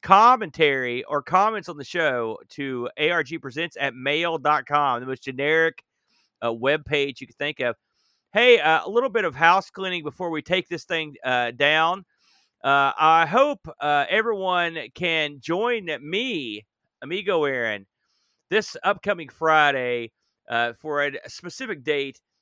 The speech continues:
We're looking at the twenty-first of January, twenty twenty-two. It will be the once a month now Conversations from the Dark Side, Brett. Oh, a little bit outside our norm. This,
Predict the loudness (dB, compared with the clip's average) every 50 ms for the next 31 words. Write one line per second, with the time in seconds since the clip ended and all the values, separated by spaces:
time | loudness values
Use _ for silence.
0 | _ _ -12 -12 -10 -8 -8 -8 -8 -8 -8 -10 -10 -10 -12 -8 -6 -4 -4 -4
1 | -6 -8 -12 -12 -12 -10 -6 -6 -4 -4 -4 -6 -8 -10 -10 -12 -14 -20 _ _
2 | _ _ _ _ _ _ _ _ _ -6 -4 -2 -2 -2 -4 -6 -10 -18 -10 -6
3 | -4 -2 -2 -2 -4 -4 -8 -12 -20 -12 -8 -6 -6 -4 -6 -8 -8 -8 -6 -8
4 | -8 -8 _ _ -10 -8 -8 -6 -8 -10 -12 -14 -16 -14 -12 -10 -10 -10 -10 -10
5 | -8 -8 -8 -8 -8 -10 -10 -12 _ _ _ _ _ _ _ _ -4 -4 -2 -2
6 | 0 -2 0 -2 -2 -2 -2 0 -2 -2 -4 -6 -10 -12 -10 -10 -8 -8 -6 -2
7 | -2 -2 -2 -2 -6 -8 -4 -2 -2 -2 -2 -4 _ -2 0 2 4 4 2 0
8 | -2 0 2 2 2 2 0 -4 -6 -6 -4 -2 -2 -2 -4 -6 -10 -16 -16 -18
9 | -16 -14 -14 -12 -12 -12 -8 -6 -4 -2 0 0 -2 -4 -6 -6 -2 -2 0 -2
10 | -2 -4 -4 -4 -2 0 2 2 4 4 4 4 4 2 0 0 -2 -4 -4 -4
11 | -6 -8 _ _ _ _ 2 2 2 4 4 4 4 4 2 2 2 2 2 0
12 | 0 -2 0 0 2 2 2 0 -2 -8 _ _ _ _ _ _ _ _ _ _
13 | _ _ _ 2 4 4 4 4 0 -10